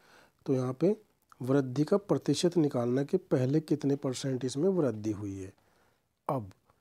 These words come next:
तो यानी पहले सौ थी, अब एक सौ चौवालीस, वृद्धि कितनी हो गई, चवालीस, सौ पे, और परसेंटेज निकालेंगे इस तरह से हम,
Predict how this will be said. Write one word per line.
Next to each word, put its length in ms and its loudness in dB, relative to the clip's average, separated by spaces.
तो 80 0
यानी 240 4
पहले 400 0
सौ 280 2
थी, 160 2
अब 140 4
एक 140 0
सौ 120 -6
चौवालीस, 540 2
वृद्धि 440 0
कितनी 320 -2
हो 160 2
गई, 140 0
चवालीस, 600 0
सौ 360 -2
पे, 260 2
और 140 -2
परसेंटेज 640 2
निकालेंगे 580 4
इस 200 -2
तरह 200 0
से 140 0
हम, 220 6